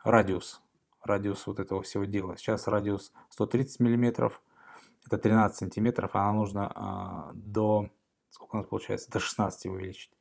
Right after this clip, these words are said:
Можно это делать с помощью уже твердотельного моделирования, то есть делать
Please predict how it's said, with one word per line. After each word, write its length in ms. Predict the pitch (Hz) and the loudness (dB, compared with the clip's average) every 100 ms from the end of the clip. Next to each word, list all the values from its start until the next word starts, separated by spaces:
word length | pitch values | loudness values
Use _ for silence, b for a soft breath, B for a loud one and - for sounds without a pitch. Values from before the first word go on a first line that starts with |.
| b b b - | b b b 6
Можно 300 | 135 120 110 | 8 10 8
это 240 | 107 107 | 4 4
делать 420 | 101 107 95 87 | 6 6 6 2
с 40 | - | 2
помощью 600 | 113 98 92 - 90 90 _ _ _ _ _ _ _ _ - | 2 2 0 -6 -10 -10 _ _ _ _ _ _ _ _ -4
уже 320 | 101 101 95 - _ _ _ _ - | 2 2 0 -6 _ _ _ _ -2
твердотельного 840 | 110 101 104 - 160 139 123 120 | 2 4 2 6 6 8 8 6
моделирования, 800 | - 117 120 120 120 107 104 101 | 4 2 4 4 4 4 2 0
то 140 | - 95 | -2 -4
есть 140 | 92 | 0
делать 440 | 98 92 - - | 0 0 -2 -10